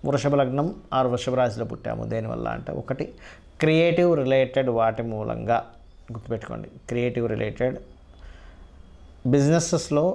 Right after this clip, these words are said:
any creative related, art related, writing related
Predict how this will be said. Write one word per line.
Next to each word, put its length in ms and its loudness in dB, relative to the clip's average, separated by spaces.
any 140 0
creative 400 2
related, 360 -4
art 140 0
related, 420 -2
writing 460 0
related 440 -2